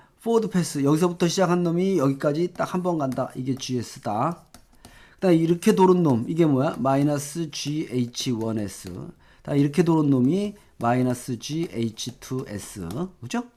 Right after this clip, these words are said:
그러면 일 플러스 지에이치 원 플러스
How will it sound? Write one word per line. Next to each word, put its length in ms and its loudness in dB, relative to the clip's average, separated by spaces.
그러면 340 2
일 480 0
플러스 800 0
지에이치 840 -2
원 440 0
플러스 680 -4